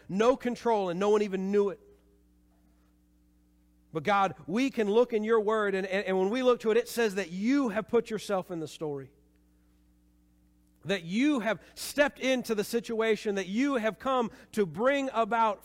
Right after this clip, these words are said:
freedom and hope, that you see us, and that you love us,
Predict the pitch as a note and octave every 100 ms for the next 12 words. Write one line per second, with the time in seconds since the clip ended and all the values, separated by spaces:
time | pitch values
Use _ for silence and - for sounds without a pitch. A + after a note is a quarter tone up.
0 | - - C#4+ D4 B3+ G3+ F#3+ G3 F3+ B3+
1 | B3 A3+ F#3 F#3 A3 C#4+ A#3 - - -
2 | - F4 E4 C4+ - F#3+ C#3+ - - -
3 | _ _ _ _ _ _ _ _ _ _
4 | _ _ _ _ _ - C3 C3 B2+ B2+
5 | E3 F3 A#2+ - -